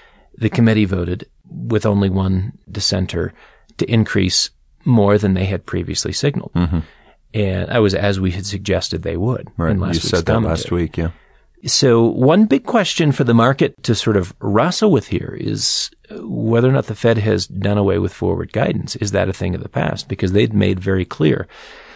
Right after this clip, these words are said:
Speaker 1: seventy-five basis points is not on the table. That's not something we, we would consider in the future. And then all of a sudden, that's exactly what they did, contrary to what they had previously said. Forward guidance has been this thing that we've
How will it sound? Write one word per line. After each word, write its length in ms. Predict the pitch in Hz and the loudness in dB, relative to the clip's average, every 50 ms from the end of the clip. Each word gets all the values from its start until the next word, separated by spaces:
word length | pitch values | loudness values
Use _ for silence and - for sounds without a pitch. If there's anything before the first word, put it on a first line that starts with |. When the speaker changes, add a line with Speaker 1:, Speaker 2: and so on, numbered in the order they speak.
| - _ _ - - _ _ - | -20 _ _ -20 -20 _ _ -2
Speaker 1:
seventy-five 420 | - 143 139 135 117 120 117 104 | 2 4 4 4 4 2 2 2
basis 320 | 110 107 104 - - 95 | 2 0 0 -2 -4 -6
points 240 | - - 104 101 95 | -2 0 0 0 0
is 120 | 95 85 98 | 0 0 2
not 180 | 101 95 92 92 | 2 2 2 0
on 80 | 87 | -2
the 60 | 87 | -4
table. 440 | 82 - 98 90 87 - - - - - _ _ _ _ - | -4 -4 -4 -4 -4 -6 -12 -14 -16 -16 _ _ _ _ -4
That's 260 | 104 104 - - - | -4 -2 -2 -2 0
not 220 | 110 98 - - | 0 0 0 0
something 420 | - 110 95 90 98 90 90 90 90 | -2 -2 -2 -2 -2 -2 -2 -2 -2
we, 220 | 90 92 92 - | -2 -4 -4 -4
we 200 | - 104 98 92 | -4 -2 -2 -2
would 340 | 87 87 92 98 92 - - | -2 0 -2 -2 -2 -4 -6
consider 540 | - 101 87 - - 107 95 85 82 87 - _ _ _ _ _ _ _ - | -6 -4 -4 -2 0 0 0 -2 -2 -8 -10 _ _ _ _ _ _ _ -8
in 160 | - 92 87 | -6 -4 -4
the 40 | 82 | -4
future. 340 | - - 107 104 101 - - | -2 -2 0 0 0 -2 -2
And 120 | - 98 101 | 0 0 2
then 80 | 98 | 2
all 120 | 92 90 92 | 2 0 -2
of 60 | 90 | -2
a 40 | 92 | -4
sudden, 280 | - - 98 87 90 82 | -4 -4 -4 -4 -4 -4
that's 220 | 85 87 85 - - | -6 -8 -8 -10 -10
exactly 440 | 104 101 - 90 85 85 - 101 | -10 -6 -6 -6 -6 -6 -6 -6
what 200 | 98 98 98 - | -4 -4 -2 0
they 100 | - 110 107 | 0 0 2
did, 280 | 104 185 180 - - - _ _ - | 4 4 2 2 0 -6 _ _ -2
contrary 680 | - 131 139 147 147 - - 101 82 78 - - _ _ | 0 2 4 4 2 2 0 -2 -2 -2 -6 -10 _ _
to 80 | - - | -2 -2
what 140 | 104 98 - | -2 0 0
they 80 | - 87 | -2 -4
had 120 | 85 - | -4 -4
previously 440 | - - 92 85 - - - - - | -4 -4 -4 -4 -4 -8 -8 -8 -8
said. 220 | - - - - - - - - - - _ | -8 -8 -10 -12 -14 -18 -20 -20 -20 -20 _
Forward 420 | - - 165 170 180 175 151 117 - | 0 2 4 6 6 6 4 2 2
guidance 520 | 120 120 131 151 156 127 107 95 95 - | 2 2 4 4 4 4 2 2 2 2
has 160 | 104 101 92 | 0 0 2
been 180 | 95 101 101 98 | 2 2 2 2
this 140 | 98 95 - | 2 0 0
thing 160 | - 120 117 107 | 2 2 2 2
that 80 | 90 | 2
we've 240 | 104 104 92 87 | 0 -4 -4 -6